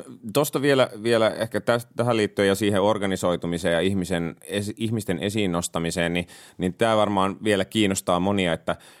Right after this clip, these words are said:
että miten te aiotte sitten nyt tästä kohti eduskuntavaaleja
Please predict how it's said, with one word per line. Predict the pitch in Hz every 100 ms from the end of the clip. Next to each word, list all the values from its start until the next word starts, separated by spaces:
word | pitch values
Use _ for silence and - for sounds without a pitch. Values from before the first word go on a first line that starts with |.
| -
että | 87 -
miten | 110 139 143 113
te | 98
aiotte | 87 104 95 - 90
sitten | 95 - 90
nyt | 95 -
tästä | 113 107 - 95 -
kohti | - 85 92 95
eduskuntavaaleja | 98 - 87 82 82 80 80 82